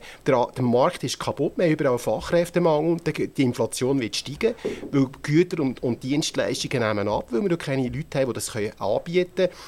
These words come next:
Und dann haben wir eine Inflationsspirale, die haben wir jetzt schon. Mit der Krankenkassenprämie, mit den Energiepreisen und, und, mit den Lebensmittelkosten und, und, und.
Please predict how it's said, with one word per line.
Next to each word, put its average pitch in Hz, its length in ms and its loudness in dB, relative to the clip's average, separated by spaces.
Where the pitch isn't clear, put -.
Und 127 140 0
dann 170 100 4
haben 156 160 4
wir 120 100 0
eine - 80 -4
Inflationsspirale, 170 1080 0
die 156 120 0
haben 110 100 0
wir 104 60 -2
jetzt 104 300 -4
schon. 208 240 -2
Mit 131 160 2
der 151 80 -2
Krankenkassenprämie, 135 960 0
mit 139 160 0
den 143 100 0
Energiepreisen 123 640 -4
und, 139 260 -2
und, 131 140 -2
mit 127 140 -4
den 127 80 -6
Lebensmittelkosten 113 880 -4
und, 156 240 0
und, 147 180 0
und. 143 200 0